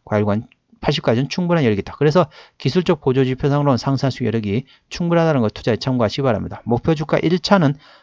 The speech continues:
삼만 팔천 원, 이 차는 사만 이천 원이고요. 제가 다른 저항 때도 말씀드렸죠. 그 구간도 활용하시기 바랍니다. 손절가 일 차는 삼만 사천 원, 이 차는 삼만 이천 원 구간이 있다는 걸 투자에 참고하시기 바랍니다.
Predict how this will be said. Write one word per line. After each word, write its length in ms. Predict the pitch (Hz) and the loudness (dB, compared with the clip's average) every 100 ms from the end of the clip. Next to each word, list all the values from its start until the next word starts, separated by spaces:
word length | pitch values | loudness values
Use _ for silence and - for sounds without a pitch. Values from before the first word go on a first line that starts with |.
| _ | _
삼만 320 | - 143 131 | -4 0 0
팔천 320 | 123 147 147 | 0 0 0
원, 60 | 123 | -2
이 80 | 120 | -2
차는 240 | 131 110 | -2 -2
사만 320 | 143 135 120 | 0 2 2
이천 240 | 123 - 151 | 0 0 -2
원이고요. 380 | 143 143 120 123 _ _ | 0 2 2 0 _ _
제가 180 | - 104 | -4 -4
다른 380 | - 117 139 135 | 0 2 2 2
저항 240 | 131 127 | 0 0
때도 160 | 123 104 | 0 2
말씀드렸죠. 800 | 101 120 160 135 120 117 190 196 - _ | 4 2 -2 -2 -2 2 2 2 -2 _
그 140 | - 123 | -8 0
구간도 460 | 123 127 107 110 | 2 2 2 0
활용하시기 480 | 147 147 143 110 147 | 0 0 0 0 -2
바랍니다. 440 | 131 92 95 - 110 | -2 -2 -4 -8 -8
손절가 460 | - 143 147 143 143 | -6 0 0 2 0
일 200 | 156 180 | 2 2
차는 300 | 175 170 165 | 2 0 0
삼만 320 | 147 123 117 | 0 2 2
사천 300 | 127 - 147 | 0 -2 0
원, 100 | 160 - - _ _ | -2 -4 -20 _ _
이 100 | 131 | -4
차는 240 | - 135 | 0 2
삼만 380 | 104 - 139 131 | 2 0 0 0
이천 280 | 135 131 151 | 0 -2 0
원 100 | 131 | 0
구간이 240 | 120 123 | 2 2
있다는 280 | 113 131 113 | 2 2 0
걸 120 | 95 | 0
투자에 240 | - - 98 | -2 -4 -4
참고하시기 400 | - 113 92 156 | -2 -2 -2 -2
바랍니다. 420 | 135 95 101 - | -2 -2 -6 -14